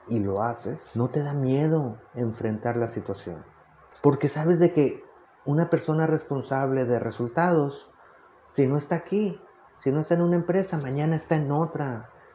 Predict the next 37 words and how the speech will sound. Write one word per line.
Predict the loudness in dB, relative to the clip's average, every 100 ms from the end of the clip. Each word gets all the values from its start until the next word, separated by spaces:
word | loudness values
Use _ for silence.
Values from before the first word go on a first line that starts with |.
| -12
¿Por | -8
qué? | -4 -2
Porque | -2 -2
es | 0
reconocido | 0 -2 -2 -2 0 2 2
por | -2
sus | -4 -4
resultados. | -4 -6 -6 -6 -8 -10 -16 -8
Una | -2 0 0
persona | -2 -2 -2
responsable | -2 -4 -6 -6 -6 -4 -4
no | -4
se | -2 -2
queja | -2 -2 -2 -6
con | -2 0 2
el | 0
que | 0 0
no | -2 0
puede | 2 4 4 4 0
resolverle | -4 -2 -2 0 0 0
la | -4
situación. | -6 -8 -8 -8 -8 -10 -10 0
Es | 0 2
tiempo | 4 4 4 4
perdido. | 4 4 4 2 -2 -10 2
Un | 6 8
no | 10
responsable, | 8 6 4 6 6 6
claro, | 8 8 8 2 -4 -16
se | -6 -6 0
queja | 6 6 6 0 -2 -4 -8 -2
con | 0
el | 0
compañero | -4 -4 -2 0 2 4 4 2 -2 -12 -12
de | -6 -6
su | -6
jefe. | -6 0 0 0 -4 -4